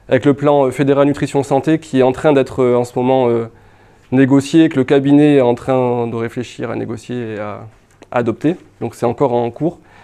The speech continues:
Et eux, ils traitent de l'information du consommateur, donc tout ce qui est l'étiquetage, euh, par exemple le Nutri-Score qui est assez bien connu, mais aussi la, la publicité,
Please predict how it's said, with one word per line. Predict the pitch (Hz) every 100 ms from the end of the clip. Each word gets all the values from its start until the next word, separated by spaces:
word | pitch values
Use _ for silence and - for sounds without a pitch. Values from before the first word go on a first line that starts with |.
| -
Et | 123
eux, | 147 165 165
ils | 156
traitent | - 151
de | 135 135
l'information | 127 139 156 151 156
du | 156
consommateur, | 143 135 135 123 147 165
donc | 123 120
tout |
ce | -
qui | -
est | 139
l'étiquetage, | 131 127 - 147 147 147 143 _ _ _ _ _
euh, | 127 123
par | 131
exemple | 131 135
le | 127
Nutri-Score | 135 139 - 139 139
qui | 127
est |
assez | 117
bien | 120 123
connu, | 123 131 156
mais |
aussi | 123 -
la, | 135 117
la | 127
publicité, | 117 135 127 127 139 143